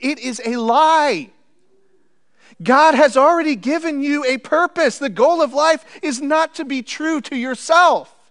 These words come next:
The goal of your life is to have fellowship with God.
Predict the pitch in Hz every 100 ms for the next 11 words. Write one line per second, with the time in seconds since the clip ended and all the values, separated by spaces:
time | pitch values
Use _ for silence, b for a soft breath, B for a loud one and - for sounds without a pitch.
0 | _ _ _ _ _ _ _ 196 247 180
1 | 254 339 320 294 269 254 311 320 262 -
2 | 240 285 254 - - 311 359 294 247 240
3 | 320 - 233 285 330 339 160